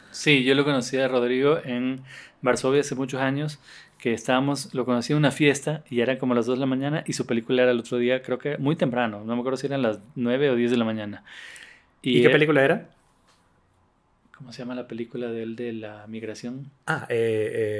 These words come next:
Speaker 2: eh, Purgatorio.
Speaker 1: La película era Purgatorio. Y él, y él,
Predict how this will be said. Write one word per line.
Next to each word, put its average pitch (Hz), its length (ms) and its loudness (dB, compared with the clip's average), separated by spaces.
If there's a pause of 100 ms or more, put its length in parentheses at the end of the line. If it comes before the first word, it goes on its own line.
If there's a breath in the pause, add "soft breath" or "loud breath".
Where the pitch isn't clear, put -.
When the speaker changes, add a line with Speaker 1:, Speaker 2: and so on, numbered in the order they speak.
Speaker 2:
eh, - 100 -10
Purgatorio. 139 480 0 (500 loud breath)
Speaker 1:
La 120 240 -2
película 131 340 2
era 127 160 6
Purgatorio. 107 480 -4 (280)
Y 117 220 2
él, 110 320 -2
y 113 200 -2
él, 101 600 -4